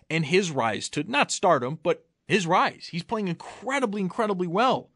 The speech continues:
He put away just an empty, empty netter last night. Nothing crazy, but he's sitting right now with thirty-one points, eleven goals to twenty assists. Last year, he had thirty-eight points in seventy-nine games.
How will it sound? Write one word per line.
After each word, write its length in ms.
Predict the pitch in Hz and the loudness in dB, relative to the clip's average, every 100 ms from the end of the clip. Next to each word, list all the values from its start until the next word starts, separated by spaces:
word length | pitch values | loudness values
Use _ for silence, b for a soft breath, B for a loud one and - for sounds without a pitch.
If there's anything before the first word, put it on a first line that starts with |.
| _ _ _ _ _ - | _ _ _ _ _ -2
He 100 | 226 | 2
put 140 | 240 | 4
away 160 | 202 170 | 4 2
just 180 | - 151 | -2 -4
an 80 | |
empty, 360 | 139 139 131 123 | -4 -4 -4 -4
empty 260 | 131 123 120 | -4 -4 -4
netter 260 | 110 107 | -4 -4
last 240 | 101 104 - | -6 -8 -6
night. 160 | 113 | -6
Nothing 240 | 123 135 120 | -4 -4 -4
crazy, 420 | 139 139 113 113 | -2 -2 -2 -4
but 320 | 113 120 - _ _ _ _ _ _ _ _ _ _ _ _ _ _ | -2 -2 -4 _ _ _ _ _ _ _ _ _ _ _ _ _ _
he's 160 | - 202 | -6 -4
sitting 160 | 247 | -2
right 100 | 220 | 0
now 120 | 220 220 | 2 0
with 100 | 135 | 0
thirty-one 440 | 208 214 208 196 | -2 0 0 -2
points, 560 | - 196 131 - - - _ _ _ _ _ _ | -2 -4 -4 -6 -12 -16 _ _ _ _ _ _
eleven 300 | 160 220 214 | 0 2 4
goals 240 | 196 208 | 4 2
to 80 | 180 | 0
twenty 300 | 135 170 185 | -6 -6 -4
assists. 600 | 147 170 156 - - - - _ _ _ _ _ _ _ _ _ _ _ _ _ _ - | -2 -2 -2 -4 -12 -16 -18 _ _ _ _ _ _ _ _ _ _ _ _ _ _ -14
Last 500 | 120 156 240 - - | -4 0 0 -2 -8
year, 360 | 170 233 117 - _ _ _ _ _ _ _ _ _ _ _ _ _ _ _ _ _ _ | -4 -2 -4 -8 _ _ _ _ _ _ _ _ _ _ _ _ _ _ _ _ _ _
he 160 | - 190 | -10 -6
had 180 | 190 180 | -4 -4
thirty-eight 580 | - - 190 196 185 175 | -6 -2 -2 0 -4 -4
points 320 | 170 180 135 | -4 -4 -4
in 80 | 113 | -6
seventy-nine 500 | - 151 156 156 131 | -4 -4 -2 -4 -4
games. 380 | 139 104 - | -6 -6 -10